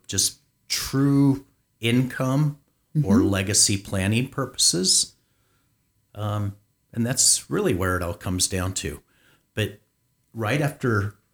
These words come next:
Speaker 1: right after the break, Barbara,
Speaker 2: Mm-hmm.
Speaker 1: I'd really like to tackle and just get more into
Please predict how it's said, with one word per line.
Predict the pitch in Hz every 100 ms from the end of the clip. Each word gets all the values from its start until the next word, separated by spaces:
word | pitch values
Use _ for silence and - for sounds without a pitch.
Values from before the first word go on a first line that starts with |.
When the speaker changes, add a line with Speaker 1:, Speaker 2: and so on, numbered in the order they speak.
| -
Speaker 1:
right | 101 135
after | 131 -
the | 110 90 80 _ _
break, | 104 104 110
Barbara, | - 80 82 82 90 104 -
Speaker 2:
Mm-hmm. | 185 311 392
Speaker 1:
I'd | 101 95
really | 110 135 139 113
like | 95 95 95
to | -
tackle | 87 - 95 98 101 95 92
and | 90
just | 90 -
get | 107 -
more | 104 95 95 98
into | 92 98 - 90 87 80